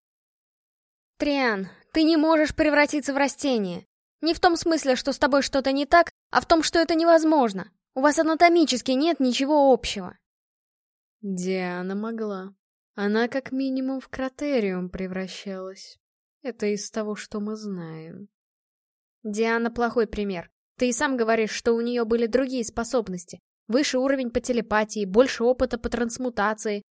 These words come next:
Да и потом, я сильно сомневаюсь, что Диана сразу же схватилась за кратериум. Мы же с тобой определили, что нужно начинать с существ попроще, хоть сколько-то близких человеку.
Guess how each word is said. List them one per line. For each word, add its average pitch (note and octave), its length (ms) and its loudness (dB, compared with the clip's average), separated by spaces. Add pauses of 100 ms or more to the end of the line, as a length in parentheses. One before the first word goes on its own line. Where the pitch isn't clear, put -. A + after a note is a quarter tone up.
(160)
Да G#3 120 4
и C4 40 4
потом, D#4 320 2
я A3+ 140 2
сильно D4 300 -2
сомневаюсь, D4+ 680 2
что - 240 -6
Диана C4 400 2
сразу C4+ 380 0
же C#4+ 100 -4
схватилась D4 560 -2
за C#4 140 -6
кратериум. G#3+ 640 -2 (340)
Мы A#3 140 0
же - 100 0
с - 60 -6
тобой D#4+ 260 6
определили, D#4 600 0
что B3+ 200 -4
нужно C4+ 300 -2
начинать C#4 440 -4
с - 60 -6
существ - 440 -4
попроще, D4 580 2
хоть B3+ 180 -2
сколько-то C4+ 460 0
близких A3 440 -4
человеку. G3 640 -6